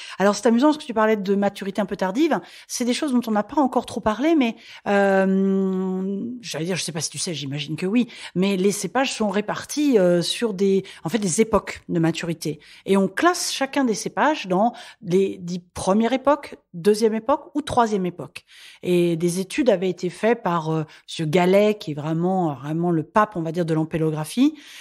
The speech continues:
euh, sur, euh, comment répartir, en fait, en fonction de leur période de maturité, tous ces cépages. Et tout, on a, ils avaient pris le Chasselas comme référence,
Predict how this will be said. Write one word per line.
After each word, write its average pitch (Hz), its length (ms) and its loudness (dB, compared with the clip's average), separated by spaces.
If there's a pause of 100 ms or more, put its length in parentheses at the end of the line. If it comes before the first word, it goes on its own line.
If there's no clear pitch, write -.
(140)
euh, 165 480 2
sur, 269 480 0
euh, 208 180 4
comment 277 280 4
répartir, 269 640 0
en 226 80 0
fait, 262 200 -2
en 220 60 0
fonction 208 380 -2
de 254 40 2
leur 220 160 2
période 214 200 0
de 208 80 2
maturité, 190 520 -4
tous 214 100 -14
ces - 120 -6
cépages. - 440 -6 (400)
Et 175 80 0
tout, 233 260 -2
on 202 60 6
a, 214 100 4
ils 220 160 0
avaient 214 80 4
pris 269 140 -4
le 359 40 -4
Chasselas 226 520 0
comme 202 180 -2
référence, 185 640 -2